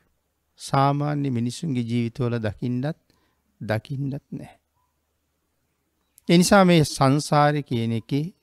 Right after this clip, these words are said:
තෙරක් පරක් මායිමක් සීමාවක් නැහැ කියලා සඳහන් කළේ ඒකයි. ඉපදී ඉපදී මැරි මැරි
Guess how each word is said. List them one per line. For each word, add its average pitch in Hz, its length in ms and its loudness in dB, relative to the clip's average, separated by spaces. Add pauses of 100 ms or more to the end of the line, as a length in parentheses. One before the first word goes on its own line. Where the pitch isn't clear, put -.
(560)
තෙරක් 180 320 6 (120)
පරක් 139 480 2
මායිමක් 123 720 0
සීමාවක් 156 880 2
නැහැ 127 280 -2
කියලා 135 260 -6
සඳහන් 110 420 -6
කළේ 120 280 -8
ඒකයි. 117 300 -18 (1400)
ඉපදී 120 380 4
ඉපදී 117 340 0
මැරි 107 280 0
මැරි 101 460 -6